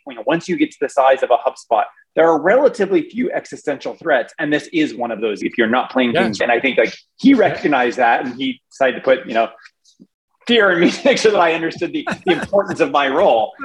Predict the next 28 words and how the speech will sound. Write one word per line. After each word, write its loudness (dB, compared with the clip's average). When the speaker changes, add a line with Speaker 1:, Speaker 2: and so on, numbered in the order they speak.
Speaker 1:
Um, -6
but -2
yeah, 6
I 0
totally 0
agree -2
with -6
you. -14
Speaker 2:
Somebody -2
has 0
to -4
stay 2
up 2
all 0
night 0
and, -10
and -6
think -2
about -2
these -6
things. -4
And, -4
uh, -2
yeah, 0
it's -6
definitely -4
a -6
situation. -2